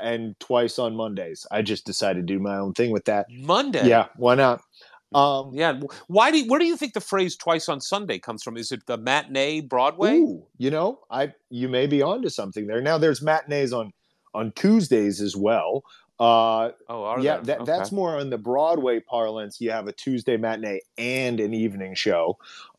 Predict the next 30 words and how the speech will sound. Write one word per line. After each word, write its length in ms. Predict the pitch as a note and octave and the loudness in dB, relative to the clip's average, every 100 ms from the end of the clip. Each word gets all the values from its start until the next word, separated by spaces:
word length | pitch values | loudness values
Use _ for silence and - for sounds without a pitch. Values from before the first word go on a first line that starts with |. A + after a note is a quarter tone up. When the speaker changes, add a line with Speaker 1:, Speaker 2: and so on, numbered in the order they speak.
| - | 4
Speaker 1:
Um, 460 | A#2 A2+ A2+ A#2 | 8 8 6 2
Speaker 2:
Mm-hmm. 180 | G#2+ G#2 | -4 0
Speaker 1:
but 200 | D3+ D#3+ | 2 4
yeah, 220 | F#3+ G3+ | 4 4
no, 160 | C#3+ D#3 | 4 0
look, 260 | D3+ C#3+ - _ _ - | 2 2 0 _ _ -8
you're, 500 | C3 E3 F3+ F3+ - | 4 6 6 4 2
uh, 200 | B2+ B2+ | 2 2
one 380 | B2 A#2 D3+ D3+ | 0 -2 -2 -4
thousand 680 | - - C3+ D3 E3 F3 D3 | -12 -8 -6 -4 -6 -8 -6
percent 460 | C#3+ - B2 B2 - | -8 -6 -8 -8 -8
Hoosier. 540 | G#2+ G2+ G#2+ C3+ F3 _ _ _ _ _ | -6 -4 -2 -2 -4 _ _ _ _ _
And, 480 | A#2 A#2+ A#2+ B2 B2+ | 0 2 0 -2 -2
Speaker 2:
Okay, 120 | - | -2
Speaker 1:
uh, 220 | A#2 B2 B2+ | 2 2 2
Speaker 2:
good, 180 | C3 F#3+ | 2 2
Speaker 1:
look, 160 | G3 - | 2 0
I, 100 | D3+ | 0
Speaker 2:
good. 260 | G2+ E2+ - | 2 0 -8
Speaker 1:
you 140 | D3+ F#3 | -4 0
know, 160 | F3+ D3+ | 0 0
even, 440 | F#3 G#3 A3+ G3 - | -6 -6 -6 -8 -10
even 260 | E3+ F#3+ G3 | -8 -4 -4
my 200 | D3+ - | -2 -4
kids 420 | - G#3+ A#3+ C3+ | -4 -4 -2 0
identify 680 | C3+ B2 B2+ A#2+ - B2 A#2 | 0 0 -2 -2 -2 0 0
as 120 | A2+ | -2
Hoosiers 680 | G#2+ A#2 A#2 A#2+ A#2+ B2 - _ _ - | -6 -6 -4 -2 -2 -4 -12 _ _ -6
because 480 | C3 B2+ D3 C3 B2 - | -4 0 2 2 0 0
of, 440 | A#2 A#2 A2 G2 | 4 6 4 -2